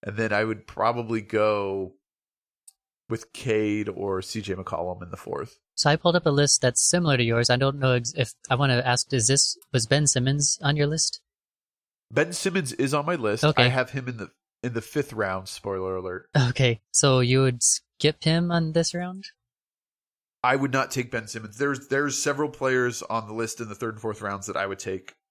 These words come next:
Speaker 1: I,
Speaker 2: Okay.
Speaker 1: I, I mean, honestly, I might take all of these guys
Speaker 2: Yeah.
Speaker 1: over Ben Simmons.
Speaker 2: Okay.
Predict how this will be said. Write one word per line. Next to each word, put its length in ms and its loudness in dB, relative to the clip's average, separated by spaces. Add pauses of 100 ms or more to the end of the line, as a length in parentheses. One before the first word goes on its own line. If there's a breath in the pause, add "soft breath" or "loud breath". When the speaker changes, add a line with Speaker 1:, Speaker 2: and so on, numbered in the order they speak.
Speaker 1:
I, 120 0
Speaker 2:
Okay. 140 0
Speaker 1:
I, 100 -4 (160)
I 60 -4
mean, 280 -14 (720)
honestly, 400 0
I 40 2
might 160 -2
take 180 -4
all 200 0
of 60 -4
these 160 -10
guys 460 -4
Speaker 2:
Yeah. 160 4
Speaker 1:
over 80 0
Ben 160 -6
Simmons. 500 -14
Speaker 2:
Okay. 280 2